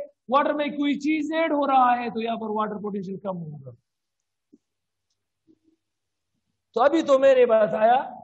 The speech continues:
हुस्ना अगर मुझे सुन रहे, सुन रहे हो तो बड़ा शाबाश।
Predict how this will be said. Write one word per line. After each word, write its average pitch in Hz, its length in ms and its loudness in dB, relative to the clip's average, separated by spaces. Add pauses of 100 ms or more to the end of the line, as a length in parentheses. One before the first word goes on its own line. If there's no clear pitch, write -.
(260)
हुस्ना 226 320 -4
अगर 247 180 -2
मुझे 254 240 -6
सुन 262 280 -6
रहे, 262 160 4 (280)
सुन 269 280 -4
रहे 269 160 6
हो 269 420 0 (180)
तो 269 640 -2 (840)
बड़ा 156 220 -14
शाबाश। 139 1000 -12